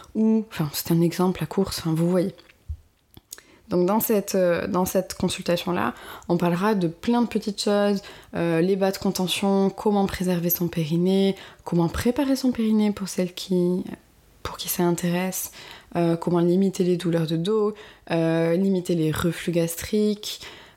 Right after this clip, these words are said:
euh, enfin, pff, tous les petits maux de grossesse, les jambes lourdes, euh, la constipation, enfin voilà. Le sport, comment l'adapter, les règles dans le sport,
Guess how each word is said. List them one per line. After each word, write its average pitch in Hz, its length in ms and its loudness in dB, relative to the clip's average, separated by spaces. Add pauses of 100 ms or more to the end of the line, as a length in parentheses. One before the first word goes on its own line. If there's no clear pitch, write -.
(120)
euh, 165 360 0 (180)
enfin, 165 200 0
pff, - 380 -6
tous 320 140 0
les 269 100 2
petits 175 200 -4
maux 180 120 4
de 165 60 0
grossesse, 180 380 -2
les 170 100 0
jambes 170 260 0
lourdes, 220 500 2 (380)
euh, 170 80 0
la 190 100 0
constipation, 208 1300 -2 (240)
enfin 175 120 -2
voilà. 165 220 0 (400)
Le 202 540 2
sport, 208 460 -2
comment 190 180 0
l'adapter, 180 460 0
les 180 200 2 (220)
règles 185 340 0
dans 208 140 2
le 214 60 0
sport, 202 540 -4